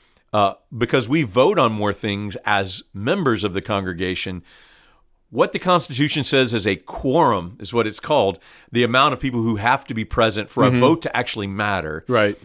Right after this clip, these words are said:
Speaker 1: Matters a lot more in our church context, and that, how that's written in a constitution. And so what actually, you know, you, you planted your church, you were able to at least make a decision on the constitution you were gonna have.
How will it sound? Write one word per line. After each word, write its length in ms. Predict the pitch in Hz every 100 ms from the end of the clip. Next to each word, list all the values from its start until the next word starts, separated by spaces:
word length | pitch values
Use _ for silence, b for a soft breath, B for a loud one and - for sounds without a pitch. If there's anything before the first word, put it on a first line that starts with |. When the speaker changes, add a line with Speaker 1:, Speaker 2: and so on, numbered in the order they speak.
| - b b _
Speaker 1:
Matters 320 | 117 180 214 143
a 40 |
lot 180 | 147 131
more 340 | 131 196 127
in 160 | 101 113
our 260 | 147 190 - -
church 300 | - 123 -
context, 640 | 107 95 - 98 - - _ -
and 240 | 113 110
that, 280 | 131 170 - B B
how 120 | 127
that's 240 | 127 139 -
written 180 | 147 135
in 60 |
a 40 | 113
constitution. 680 | 117 113 - - 151 - 110
And 80 |
so 120 | - 113
what 160 | 113
actually, 440 | 120 147 - 107 - b b b
you 80 | 113
know, 120 | 104 98
you, 440 | - 107 143 185 - _
you 120 | - 131
planted 440 | - 180 208 147
your 80 | 120
church, 480 | - 120 120 - 120
you 140 | 139
were 120 | 147
able 220 | 123 123
to 60 | 113
at 80 | 104
least 160 | 107 123
make 160 | 123
a 40 | 98
decision 480 | 101 - 160 131 113
on 140 | 104
the 60 | 101
constitution 520 | 110 104 - 110 107
you 100 | 117
were 80 | 139
gonna 140 | 101
have. 180 | 95 92